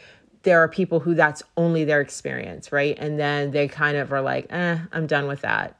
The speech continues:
And so you always want to make sure that the group that you have, there is this tone of, um, togetherness,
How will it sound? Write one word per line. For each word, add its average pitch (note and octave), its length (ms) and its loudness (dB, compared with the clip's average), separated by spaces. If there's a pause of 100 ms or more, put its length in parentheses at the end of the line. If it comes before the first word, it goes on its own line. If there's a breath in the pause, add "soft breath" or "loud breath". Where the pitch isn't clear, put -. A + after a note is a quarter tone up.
And D#3+ 160 -4
so D3+ 500 2 (440 loud breath)
you G3 120 2
always B3 380 6
want A#3+ 100 2
to A3 60 4
make F3 180 0
sure D3 800 0
that C#3+ 500 0
the D3+ 100 -2
group D3 600 -2 (180)
that - 200 0
you C#3+ 100 -6
have, D3+ 720 2
there D#3 180 0
is D3+ 200 -2
this D3+ 340 -4
tone F3 720 -2
of, C#3+ 500 -2 (580 soft breath)
um, C3+ 400 -6 (140)
togetherness, D3 920 0